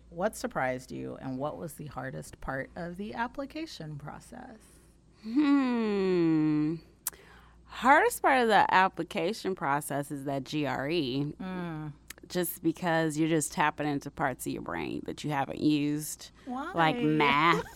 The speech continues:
Speaker 1: <laughs>
Speaker 2: and division
Speaker 1: I don't
Speaker 2: <laughs>
Speaker 1: know
Speaker 2: and stuff like
Speaker 1: why.
Speaker 2: that.
Speaker 1: I hate standardized
Speaker 2: Although I
Speaker 1: tests.
Speaker 2: live for the vocabulary section 'cause my,
Speaker 1: Yes.
Speaker 2: my words were on point for
Speaker 1: Yes.
Speaker 2: quite some time.
Speaker 1: Okay.
Speaker 2: Um,
Speaker 1: How
Speaker 2: so
Speaker 1: did you
Speaker 2: yeah.
Speaker 1: prep for that?
Speaker 2: I set aside, I w-,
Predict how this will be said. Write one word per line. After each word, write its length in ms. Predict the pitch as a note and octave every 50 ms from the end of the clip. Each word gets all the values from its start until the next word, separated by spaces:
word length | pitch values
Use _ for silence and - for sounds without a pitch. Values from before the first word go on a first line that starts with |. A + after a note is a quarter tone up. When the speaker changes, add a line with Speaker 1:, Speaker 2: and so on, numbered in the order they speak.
| A4 B4+ - - - C5 C5 -
Speaker 1:
<laughs> 500 | - - - - - - - - - -
Speaker 2:
and 300 | - D#3+ D#3 D3+ C#3+ C#3+
division 560 | D3 C#3+ C3 B2 C#3 D3 D3+ D#3+ E3+ E3+ F3
Speaker 1:
I 60 | F3 F3
don't 80 | G3 B3
Speaker 2:
<laughs> 0 |
Speaker 1:
know 720 | C4+ - - C4 D#4 D4+ - B3 E4 - F4+ A#3+ C4 D4+
Speaker 2:
and 80 | D4 -
stuff 380 | F#3 G3+ G#3 G3+ G#3 A3+ G3+ A3+
like 180 | G#3+ G#3 A3 G3 G3
Speaker 1:
why. 140 | A3 A3 B3
Speaker 2:
that. 200 | G3 - - F#3+ - - - -
Speaker 1:
I 40 | G3+
hate 220 | G3+ G3 F#3 -
standardized 380 | - - - - - E3+ - -
Speaker 2:
Although 220 | F#3 G3+ G#3+ A3
I 80 | A3+ A#3
Speaker 1:
tests. 120 | A#3 A3+
Speaker 2:
live 200 | A3 A3 A3+ A3
for 120 | - A#3 G#3+
the 120 | G#3 G3
vocabulary 680 | F#3+ F#3 F#3 - G3+ F3+ F3+ F3+ F3+ F3+ F3 F3 F3
section 420 | D#3+ - D#3+ D#3+ - - - E3 D#3+
'cause 200 | - E3 D#3 D3+
my, 300 | D#3 D#3+ D#3+ D#3+ D#3+ B2+
Speaker 1:
Yes. 340 | A#2+ A2 G#2+ - - - -
Speaker 2:
my 160 | F3+ F3+ F3+
words 260 | F3 F3 F3 E3+ D#3+
were 80 | E3 D#3
on 160 | - D#3 D#3
point 400 | - - - E3+ D#3+ D3+ - -
for 100 | - -
Speaker 1:
Yes. 280 | B3 B3 A#3+ A3+ A#3 B3
Speaker 2:
quite 300 | - - A3+ G3 D#3 -
some 160 | - - D3+ C#3+
time. 440 | - - C#3+ - D#3 D#3+ D#3 D#3 E3
Speaker 1:
Okay. 80 | G3+
Speaker 2:
Um, 680 | G3+ G3+ G3 F#3+ F#3+ F#3 F3+ F3+ F3 E3+ E3+ F3 F3+ F3 - _ _ _ - _ - - - - - - - - - -
Speaker 1:
How 60 | B3
Speaker 2:
so 80 | A3 A3
Speaker 1:
did 80 | G#3+ G#3
you 40 | F#3+
Speaker 2:
yeah. 200 | F3 E3 D#3+ D#3
Speaker 1:
prep 120 | - - -
for 120 | - F3+
that? 260 | D3+ D3 D3+ C#3 D3 - - - - - - _ -
Speaker 2:
I 200 | - A3+ C#4 F4
set 320 | F#4 - - D4+ C#4+ C#4+ D4
aside, 840 | C#4 - - B3 A3+ A3 A3 A3 A3 A3 A3 A3 A3 G#3+ - - - - _ - - - - - -
I 140 | - F3+ G3+
w-, 200 | A#3+ B3 - -